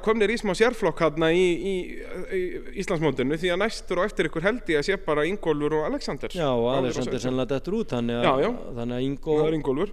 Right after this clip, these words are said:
Speaker 2: er kominn hann með sautján stig og
Speaker 1: En það er samt, hvað, þrettán stigum á eftir?
Speaker 2: Já, já,
Speaker 1: Og
Speaker 2: það er
Speaker 1: þrjár
Speaker 2: ekkert,
Speaker 1: keppnir eftir, eða
Speaker 2: það
Speaker 1: ekki?
Speaker 2: er ekkert lengi að breytast, en samt ef að ég, Haukur og, og Geir skilum okkur alltaf, þá, þá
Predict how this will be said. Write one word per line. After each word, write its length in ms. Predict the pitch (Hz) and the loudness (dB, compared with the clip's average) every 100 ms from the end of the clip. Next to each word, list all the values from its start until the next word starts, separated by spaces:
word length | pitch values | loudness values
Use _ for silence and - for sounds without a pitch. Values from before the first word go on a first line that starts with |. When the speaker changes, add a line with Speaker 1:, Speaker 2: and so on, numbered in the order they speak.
| - 160 | -8 -10
Speaker 2:
er 160 | 143 | -8
kominn 300 | 147 147 139 | -4 -4 -4
hann 100 | 143 | -4
með 140 | 143 147 | -6 -6
sautján 260 | 147 151 | -6 -6
stig 240 | - 208 139 | 0 0 2
og 400 | 101 - - 110 | -2 -8 -10 -8
Speaker 1:
En 80 | |
það 140 | 123 113 | -4 -2
er 100 | 113 | 0
samt, 340 | 139 127 - - - | -2 -4 -10 -14 -4
hvað, 180 | 156 117 | -2 0
þrettán 320 | 156 143 147 | -2 -2 -2
stigum 240 | 175 170 160 | 0 0 0
á 40 | |
eftir? 260 | 190 - - - | -2 -2 -4 -4
Speaker 2:
Já, 160 | 135 123 120 120 131 | 0 2 4 4 6
já, 100 | 143 | 6
Speaker 1:
Og 80 | 143 | 6
Speaker 2:
það 300 | 113 127 147 | 4 4 6
er 100 | 156 | 6
Speaker 1:
þrjár 160 | - | 6
Speaker 2:
ekkert, 220 | 170 175 - | 4 2 0
Speaker 1:
keppnir 240 | 156 196 | -2 -4
eftir, 240 | - 214 | -4 -4
eða 100 | 196 | -2
Speaker 2:
það 80 | 117 | 0
Speaker 1:
ekki? 160 | 127 139 | 2 0
Speaker 2:
er 80 | 139 | -2
ekkert 240 | 113 107 | -6 -4
lengi 480 | 127 143 180 - 175 | 0 0 -2 0 0
að 80 | - | 2
breytast, 400 | 185 180 139 131 | 0 0 0 0
en 100 | 117 | 2
samt 300 | 147 139 160 | 2 2 4
ef 160 | 147 | 4
að 80 | 143 | 6
ég, 240 | 143 135 | 4 6
Haukur 360 | 143 139 143 135 | 4 4 2 4
og, 100 | 147 139 | 4 0
og 100 | 110 | 4
Geir 160 | 143 | 4
skilum 400 | 139 156 151 147 | 4 2 0 0
okkur 220 | 147 156 147 | 0 0 0
alltaf, 320 | - 180 143 | 0 0 2
þá, 80 | 127 131 | 0 0
þá 160 | 127 | -2